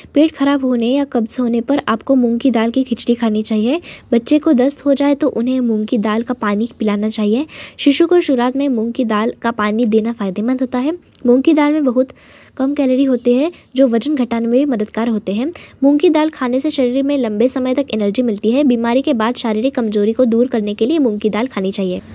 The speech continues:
हरे मूंग में डाइटरी फाइबर, फैट, प्रोटीन, नियासिन, पैंटोथेनिक एसिड, फोलेट, विटामिन सी, विटामिन के,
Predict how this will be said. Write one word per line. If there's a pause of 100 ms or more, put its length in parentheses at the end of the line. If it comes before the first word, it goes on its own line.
(160)
हरे
मूंग
में
डाइटरी
फाइबर,
फैट, (160)
प्रोटीन, (120)
नियासिन, (1040)
पैंटोथेनिक
एसिड, (100)
फोलेट,
विटामिन
सी,
विटामिन
के,